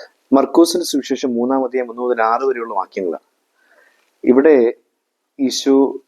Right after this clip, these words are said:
സിനഗോഗിൽ വെച്ച് കൈ ശോഷിച്ചു പോയ ഒരാളുടെ കൈ സുഖപ്പെടുത്തുന്ന സംഭവമാണ് നമ്മൾ വായിക്കുന്നത്. ഇതും നടക്കുന്ന ഒരു സാപത്തിലാണ്.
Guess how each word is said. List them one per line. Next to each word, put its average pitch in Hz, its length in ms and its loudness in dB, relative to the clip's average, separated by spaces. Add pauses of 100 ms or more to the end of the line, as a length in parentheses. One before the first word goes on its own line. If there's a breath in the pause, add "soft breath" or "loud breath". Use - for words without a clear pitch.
(200)
സിനഗോഗിൽ 147 680 4
വെച്ച് 104 240 -2 (400)
കൈ 139 120 4 (320)
ശോഷിച്ചു 131 500 2
പോയ 120 240 6
ഒരാളുടെ 104 400 2 (180)
കൈ 117 100 4 (160)
സുഖപ്പെടുത്തുന്ന 113 600 -2
സംഭവമാണ് 104 320 -2
നമ്മൾ 107 140 -4 (340)
വായിക്കുന്നത്. 90 420 -2 (1080)
ഇതും 180 180 2 (100)
നടക്കുന്ന 135 380 2
ഒരു 123 160 -8
സാപത്തിലാണ്. 101 600 -4